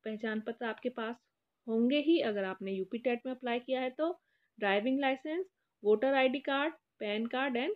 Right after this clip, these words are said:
पासपोर्ट। तो और प्राप्त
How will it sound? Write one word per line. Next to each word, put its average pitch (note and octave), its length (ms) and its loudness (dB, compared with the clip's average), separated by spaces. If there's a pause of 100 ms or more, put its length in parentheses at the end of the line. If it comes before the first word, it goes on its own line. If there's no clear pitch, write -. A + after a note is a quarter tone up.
(120)
पासपोर्ट। F3+ 680 -6 (840)
तो G3+ 160 0
और A#3 280 4
प्राप्त C4 600 -2